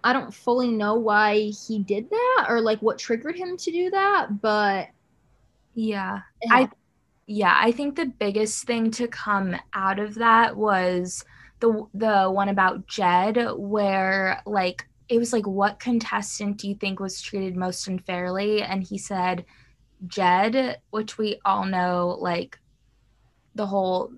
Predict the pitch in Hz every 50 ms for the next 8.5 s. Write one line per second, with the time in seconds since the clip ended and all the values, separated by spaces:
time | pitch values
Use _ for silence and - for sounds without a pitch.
0 | - _ _ _ - 208 196 185 180 175 175 170 170 180 - 202 190 190 180 180
1 | 180 - - 185 175 175 175 175 202 240 262 262 262 262 262 254 254 254 262 262
2 | - - - - - - _ _ _ _ 208 196 196 196 185 175 180 175 - 214
3 | 226 - _ _ _ _ _ _ _ _ _ _ _ _ 214 208 202 190 180 175
4 | 175 175 180 196 _ 214 202 202 - - - 220 214 208 - - 233 240 226 -
5 | 240 208 185 180 - - - 175 190 - - - - 190 180 175 180 202 202 -
6 | - 202 196 196 - 185 185 185 180 196 208 - - 185 180 180 202 185 - 202
7 | - - 208 185 180 - - 170 170 175 175 - - - - - - 226 - -
8 | - - - - - - 92 220 220 202